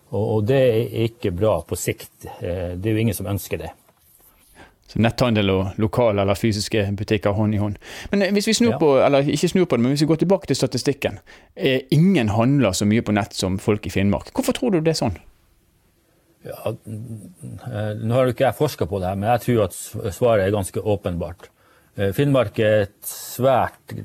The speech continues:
Speaker 1: gedigen fylke i geografisk utstrekning, og med lite folk, eh, på enk-, på mange plasser. Eh, og, og det er klart at, og, og vareutvalget deretter. Så det tror jeg, eh, har helt sammenheng med geografi og, og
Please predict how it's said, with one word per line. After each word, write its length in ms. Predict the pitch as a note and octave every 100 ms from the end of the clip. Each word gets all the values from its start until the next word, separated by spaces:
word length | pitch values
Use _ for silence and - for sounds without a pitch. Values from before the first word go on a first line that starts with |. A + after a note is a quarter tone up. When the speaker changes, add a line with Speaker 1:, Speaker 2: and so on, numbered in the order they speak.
| G2+
Speaker 1:
gedigen 480 | A2+ C3 C3 G2+ F#2
fylke 520 | A2+ G#2+ - F#2 F2+
i 60 | F2+
geografisk 800 | G#2+ G2 A2+ G2+ - F2 - G#2+
utstrekning, 560 | - F#2+ F#2 - E2+ D2 _ - _ -
og 580 | G#2+ G2+ G2+ G2 G2 G2
med 200 | G2 G#2
lite 280 | B2 A2+ G#2
folk, 460 | A#2 F#2+ - - - _ _ _ _ -
eh, 280 | G2 F#2+ F#2 F#2+ F2+ F2+
på 160 | G2+
enk-, 560 | G2 G2+ - _ - -
på 140 | G#2
mange 200 | G#2+ A2 F#2
plasser. 400 | G2+ - F2+ D#2 _ _ _ -
Eh, 380 | F#2+ F#2 F#2 G2
og, 360 | G2+ G2+ G2+ G#2+
og 100 | G#2
det 100 | G2
er 80 |
klart 220 | A2+ F#2+ F2+
at, 180 | -
og, 220 | G2 G#2 G2
og 80 |
vareutvalget 580 | A2 A#2 G2 G2+ F#2 F2+
deretter. 560 | G2+ G2 F2 - E2 - _ _ _ -
Så 80 | G#2
det 140 | A2+
tror 100 | A#2+
jeg, 280 | G#2 F#2 -
eh, 360 | G2 G2 G2 F2
har 120 | A2 F#2
helt 300 | G#2+ - -
sammenheng 460 | A2 G2 F2 F2+ F2
med 140 | F2
geografi 480 | F#2+ F#2 E2+ G#2 F2
og, 220 | E2+ E2 F2+
og 220 | F2+